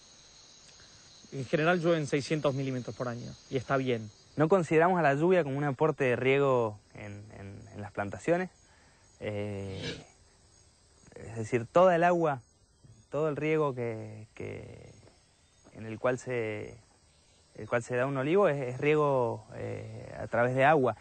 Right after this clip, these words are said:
Speaker 2: que puede venir de perforaciones o en la época de, de primavera, cuando comienzan los deshielos, eh, es-, esa agua va, viene por los ríos, luego se canaliza a través de los canales y de ahí entra, llega a las puertas de la, de las fincas.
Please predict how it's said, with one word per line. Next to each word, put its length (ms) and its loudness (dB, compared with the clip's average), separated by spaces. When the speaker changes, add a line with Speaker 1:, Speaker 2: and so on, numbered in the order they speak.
Speaker 2:
que 100 -8
puede 220 2
venir 300 2
de 120 0
perforaciones 720 0
o 320 4
en 80 -10
la 120 -2
época 280 -4
de, 200 0
de 140 -4
primavera, 520 2
cuando 640 -6
comienzan 340 -4
los 120 -2
deshielos, 440 2
eh, 800 -6
es-, 220 -18
esa 240 -4
agua 220 4
va, 460 4
viene 300 0
por 140 0
los 100 -2
ríos, 340 4
luego 200 2
se 140 -8
canaliza 500 -2
a 60 -2
través 180 -2
de 60 0
los 80 -4
canales 320 4
y 20 4
de 80 4
ahí 160 6
entra, 340 2
llega 280 4
a 20 4
las 120 -2
puertas 360 0
de 80 -2
la, 220 -6
de 120 -2
las 160 -4
fincas. 380 -6